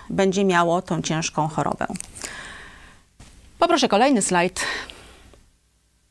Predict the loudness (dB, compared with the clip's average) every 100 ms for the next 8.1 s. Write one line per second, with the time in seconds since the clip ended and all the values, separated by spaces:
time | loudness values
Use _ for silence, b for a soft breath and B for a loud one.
0 | _ _ -10 -10 B 0 4 4 4 4
1 | 4 4 2 0 0 0 0 0 2 2
2 | 2 0 -4 -2 -2 0 0 2 2 0
3 | -2 -6 -2 -2 -2 -6 -10 B B B
4 | 2 6 6 4 0 2 4 4 4 2
5 | 0 -2 -2 0 0 0 2 4 4 4
6 | 4 -2 -2 -4 -4 -4 -4 -4 -8 -4
7 | -2 -2 0 0 -2 -8 -8 -6 -4 -6